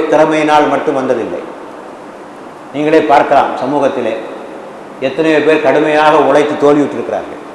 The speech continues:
கோடிக்கணக்கான ரூபாயை முதலீடு செய்து வியாபாரத்தில் தோல்வி அடைந்திருக்கிறார்கள். மிகப்பெரிய அறிவாளிகள் எல்லாம் சாதாரண மனிதர்களாக வாழ்ந்து கொண்டிருக்கிறார்கள். கையெழுத்து போட தெரியாத கைநாட்டு பெருவழிகள் கோடீஸ்வரர்களாக இருக்கிறார்கள்.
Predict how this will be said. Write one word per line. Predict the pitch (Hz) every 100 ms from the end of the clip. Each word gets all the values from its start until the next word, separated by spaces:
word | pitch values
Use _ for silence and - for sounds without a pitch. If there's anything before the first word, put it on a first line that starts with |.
| - - - - - - - -
கோடிக்கணக்கான | 175 180 170 160 165 151
ரூபாயை | 156 160 160
முதலீடு | 147 170 170 151
செய்து | 147 156
வியாபாரத்தில் | 143 160 151 143 151 143
தோல்வி | 196 190 160
அடைந்திருக்கிறார்கள். | 143 117 - - 85 - - - - - - - - - - - -
மிகப்பெரிய | - 160 214 185 180 151
அறிவாளிகள் | 170 185 185 180 170
எல்லாம் | 165 180 180
சாதாரண | 156 165 180 175 175
மனிதர்களாக | 160 165 160 160
வாழ்ந்து | 151 147 151
கொண்டிருக்கிறார்கள். | 151 151 151 147 139 143
கையெழுத்து | 139 190 180 165
போட | 151 156
தெரியாத | - 143 143 139 127 - -
கைநாட்டு | 151 180 165 165
பெருவழிகள் | 151 156 151 170 151
கோடீஸ்வரர்களாக | 156 175 160 135 131 117
இருக்கிறார்கள். | 104 98 85